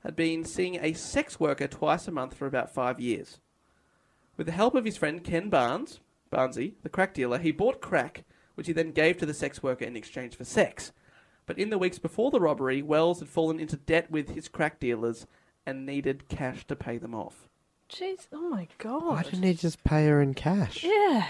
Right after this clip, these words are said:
Speaker 2: why is he paying her in crack?
Speaker 1: I don't know, it's crazy.
Speaker 2: That's so weird.
Speaker 1: Should
Speaker 2: I
Speaker 1: have paid
Speaker 2: reckon,
Speaker 1: her
Speaker 2: would it not be cheaper in cash than
Speaker 3: Yeah.
Speaker 2: crack?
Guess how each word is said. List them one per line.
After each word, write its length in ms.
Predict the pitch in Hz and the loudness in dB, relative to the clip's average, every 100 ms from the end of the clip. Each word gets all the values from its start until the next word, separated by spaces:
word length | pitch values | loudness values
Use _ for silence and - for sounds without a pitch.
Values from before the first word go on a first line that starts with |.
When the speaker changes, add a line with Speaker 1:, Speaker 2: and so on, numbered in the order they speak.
| - - | -4 -4
Speaker 2:
why 160 | 339 403 | 2 4
is 100 | 403 | 6
he 80 | |
paying 340 | 381 320 359 370 | 4 4 2 4
her 120 | 349 | 4
in 120 | 330 | 2
crack? 600 | - - 359 330 - - - | 0 2 2 2 -2 -14 -14
Speaker 1:
I 40 | - | -8
don't 100 | 165 | -2
know, 100 | 143 | -2
it's 100 | 135 | -4
crazy. 480 | - 147 127 120 - _ _ _ _ _ _ _ _ _ - | -2 0 2 -2 -8 _ _ _ _ _ _ _ _ _ 0
Speaker 2:
That's 180 | 370 | 0
so 340 | - 370 381 392 | 4 6 8 8
weird. 420 | 330 392 453 - | 10 10 8 4
Speaker 1:
Should 20 | |
Speaker 2:
I 80 | - | 8
Speaker 1:
have 120 | 415 480 | 8 10
paid 180 | 415 | 10
Speaker 2:
reckon, 100 | 453 - | 6 4
Speaker 1:
her 60 | 330 | 0
Speaker 2:
would 140 | 330 349 | 4 6
it 60 | |
not 140 | 359 381 | 6 8
be 100 | 381 | 6
cheaper 500 | - 302 294 359 349 | 6 6 6 6 6
in 240 | 285 254 | 4 0
cash 560 | - - 262 339 - - | -4 -2 2 4 2 -4
than 220 | - 180 | 0 4
Speaker 3:
Yeah. 280 | 165 139 107 | 6 10 10
Speaker 2:
crack? 380 | - - - | 10 2 0